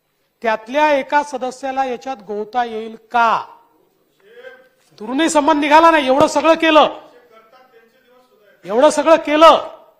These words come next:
काही संबंध निघाला नाही. एवढंच नाही, मोका लावायचाही प्रयत्न केला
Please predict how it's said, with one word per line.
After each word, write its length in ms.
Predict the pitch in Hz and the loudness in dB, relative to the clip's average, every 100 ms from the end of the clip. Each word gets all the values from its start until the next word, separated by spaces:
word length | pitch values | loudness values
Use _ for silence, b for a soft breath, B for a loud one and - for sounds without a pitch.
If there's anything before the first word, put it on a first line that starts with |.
| _ _ _ _ _ _ - | _ _ _ _ _ _ -6
काही 180 | 277 311 | -4 -2
संबंध 320 | 311 302 320 | 0 0 0
निघाला 360 | 311 311 320 | 2 2 4
नाही. 200 | 302 233 - _ _ _ _ _ | 2 -2 -8 _ _ _ _ _
एवढंच 360 | 185 254 302 302 | -6 -2 0 0
नाही, 200 | 311 277 | -2 -4
मोका 380 | 208 233 302 | -6 -4 0
लावायचाही 380 | 302 302 302 330 | 2 2 0 -2
प्रयत्न 300 | 320 311 302 | -4 -4 -4
केला 380 | 302 294 220 | -2 0 0